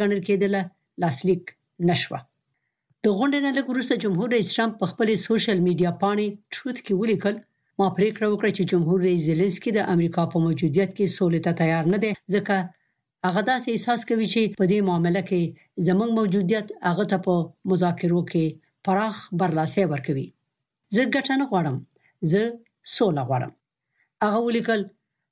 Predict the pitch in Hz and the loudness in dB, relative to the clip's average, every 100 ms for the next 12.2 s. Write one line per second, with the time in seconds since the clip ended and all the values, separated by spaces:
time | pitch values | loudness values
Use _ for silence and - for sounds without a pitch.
0 | - 262 254 254 247 226 196 226 214 214 | -2 -2 0 0 2 2 2 0 -2 -2
1 | - 226 196 185 175 170 185 190 - 202 | 0 2 2 0 0 0 0 0 -2 -2
2 | 196 175 _ _ _ _ - 170 233 147 | -2 -6 _ _ _ _ -6 0 0 0
3 | 151 151 143 120 - - _ _ _ _ | -4 -4 -4 -4 -4 -8 _ _ _ _
4 | _ _ _ _ _ _ _ _ _ _ | _ _ _ _ _ _ _ _ _ _
5 | _ _ - - 226 240 294 294 262 294 | _ _ -8 0 0 2 0 0 -2 -2
6 | 294 - - 214 226 208 202 240 226 247 | -4 -8 -2 0 0 -2 0 0 -2 -2
7 | 254 - - 196 185 180 190 175 254 240 | -4 -8 0 2 2 2 0 0 0 0
8 | 185 180 214 185 202 202 196 175 175 170 | 2 2 2 0 0 0 0 0 0 0
9 | 208 214 208 196 170 - 269 247 240 208 | -2 -2 0 0 0 0 -2 0 -2 0
10 | 190 185 180 165 180 180 175 139 165 208 | 0 2 2 2 2 2 0 0 0 0
11 | 185 196 196 196 185 175 170 165 170 175 | 0 0 0 0 0 2 0 0 2 2
12 | 180 | 2